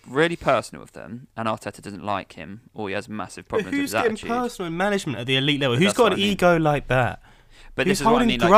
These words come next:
Speaker 2: grudges in the playground?
Speaker 1: I know, I know, I get that. I, I, I also, I, I do, I know it's, I know it sounds a bit counterintuitive for what I've just said, but, like, I feel like it's also, like, your manager's got to have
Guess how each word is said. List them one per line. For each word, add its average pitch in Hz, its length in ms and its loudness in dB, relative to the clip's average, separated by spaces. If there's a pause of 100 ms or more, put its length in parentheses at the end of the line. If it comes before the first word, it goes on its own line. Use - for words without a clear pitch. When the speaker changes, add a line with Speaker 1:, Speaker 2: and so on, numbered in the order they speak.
(140)
Speaker 2:
grudges 143 260 4
in 147 80 0
the 147 80 0
playground? 127 760 0 (500)
Speaker 1:
I 123 80 -2
know, 127 120 -4
I 123 120 0
know, 147 320 -2
I 123 120 -6
get - 200 -8
that. 85 260 -6
I, - 160 -2
I, 180 300 2
I 160 100 2
also, 185 240 -4 (160)
I, 95 260 -6 (100)
I 139 120 2
do, 147 600 -4 (560)
I 131 60 -2
know 147 120 0
it's, 131 260 -4
I 127 100 -2
know 135 100 0
it 107 60 -6
sounds 113 600 -8 (200)
a - 80 -8
bit - 220 -6
counterintuitive 104 1120 -8
for 104 140 -12
what 90 160 -8
I've 98 120 -6
just - 160 -16
said, 110 220 -2
but, 82 120 -10
like, 104 120 0
I - 80 -2
feel - 180 -6
like 117 280 -2 (1500)
it's 135 180 -8
also, 160 340 0
like, 127 420 0
your 135 100 -8
manager's 143 380 -2
got - 100 -4
to 107 60 0
have - 540 -8